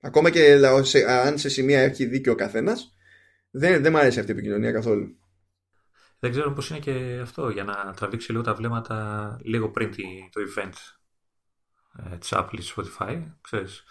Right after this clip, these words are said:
Speaker 1: Α, σίγουρα,
Speaker 2: Θα
Speaker 1: σίγουρα.
Speaker 2: ξέρω.
Speaker 1: Και η συμφωνία με Hulu και αυτό το επικοινωνιακό,
Speaker 2: Μμμ.
Speaker 1: σίγουρα πήγε και κούμπωσε πάνω εκεί. Γιατί μία που ανακοινώθηκε ότι θα σκάσει η φάση στις είκοσι πέντε Μαρτίου και την επόμενη μέρα, νομίζω, σκάσει Spotify.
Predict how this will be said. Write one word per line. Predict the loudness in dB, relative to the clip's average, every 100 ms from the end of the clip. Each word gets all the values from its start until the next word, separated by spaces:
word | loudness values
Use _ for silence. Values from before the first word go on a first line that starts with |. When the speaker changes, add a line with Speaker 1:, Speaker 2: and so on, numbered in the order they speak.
| 0
Speaker 1:
Α, | 2
σίγουρα, | 4 4 2 0
Speaker 2:
Θα |
Speaker 1:
σίγουρα. | -4 0 2
Speaker 2:
ξέρω. | 0
Speaker 1:
Και | 0
η | 0 0
συμφωνία | 0 0 0 0
με | 0 0
Hulu | 0 0
και | 0 2 4 2 0 -2
αυτό | -4 -8
το |
επικοινωνιακό, | -8 -6 -6 -4 -4 -2 -4
Speaker 2:
Μμμ. |
Speaker 1:
σίγουρα | -4 -2 0 0 -2
πήγε | -6 -10
και | -10
κούμπωσε | -12 -8 -8
πάνω | -6 -10
εκεί. | -12 -8
Γιατί | -6 -2
μία | 2 4 4
που | 4
ανακοινώθηκε | 2 2 4 2 2 0 2 2 0 -6 -8
ότι | -8 -8 -10 -8 -8 -8 -12 -16 -12
θα | -8
σκάσει | 0 0 0
η |
φάση | -4 -4
στις | -4 -6
είκοσι | -6 -2
πέντε | 0 0
Μαρτίου | 0 -2 0 0
και | 0
την | -2 -2
επόμενη | -2 -2 0
μέρα, | 0 2
νομίζω, | 0 -4 -6
σκάσει | -8 -14 -18
Spotify. | -16 -14